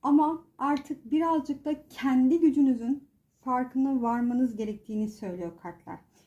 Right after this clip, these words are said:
Ve yaşamın tadını çıkarmanız lazım. O yaşam enerjisi var, o bolluk, bereket var. Yani her yerde çıkıyor yaşam kartı. Siz karşı tarafa bağlılık çalıştırıyorsunuz.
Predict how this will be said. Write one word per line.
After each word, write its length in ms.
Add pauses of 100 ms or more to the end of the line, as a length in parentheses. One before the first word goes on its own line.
(180)
Ve 60
yaşamın 460
tadını 360
çıkarmanız 640
lazım. 420 (1200)
O 100
yaşam 340
enerjisi 560
var, 200
o 160
bolluk, 440
bereket 520
var. 160
Yani 240
her 200
yerde 320
çıkıyor 340
yaşam 420
kartı. 580 (1300)
Siz 400 (320)
karşı 380
tarafa 460
bağlılık 640
çalıştırıyorsunuz. 1080